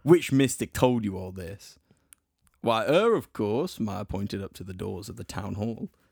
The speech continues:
Nick whipped around and looked. Standing on the steps, mustached and strong, was a girl in red,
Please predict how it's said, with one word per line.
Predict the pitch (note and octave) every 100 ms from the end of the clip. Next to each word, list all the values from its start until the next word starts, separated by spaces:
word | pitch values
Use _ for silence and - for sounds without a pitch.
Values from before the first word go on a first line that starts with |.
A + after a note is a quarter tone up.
| _ _ _ _ _ _ -
Nick | A2 B2 -
whipped | G#2+ - G2
around | F#2+ F#2+ F#2+ F#2+ - _ -
and | F#2
looked. | F#2 - - - - - -
Standing | - - A2+ A#2+
on | G2+
the | F#2
steps, | - - D#2 - - -
mustached | G#2 F#2+ - - G#2 - -
and | F2+
strong, | - - G2 F2+ E2 - _ _
was | - G2
a |
girl | F#2+ A2+ A2 G#2+
in | G2
red, | G2 F#2 -